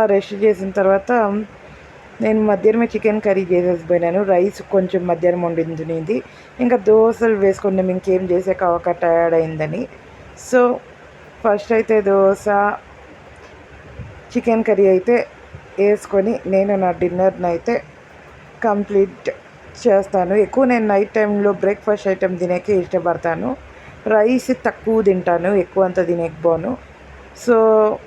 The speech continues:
అంతే, మీరు నైట్ టైంలో నాలాగా దోశ అలాంటిది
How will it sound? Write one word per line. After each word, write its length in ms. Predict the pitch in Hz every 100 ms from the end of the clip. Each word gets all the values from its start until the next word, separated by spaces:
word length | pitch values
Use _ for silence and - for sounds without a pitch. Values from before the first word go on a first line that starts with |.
| - - -
అంతే, 420 | 190 202 180 156
మీరు 360 | 110 226 247 247
నైట్ 300 | 220 202 208
టైంలో 300 | 214 208 202
నాలాగా 500 | 196 190 196 196 196
దోశ 400 | 180 190 202 202 196 202 196 190 - - -
అలాంటిది 440 | 185 185 185 185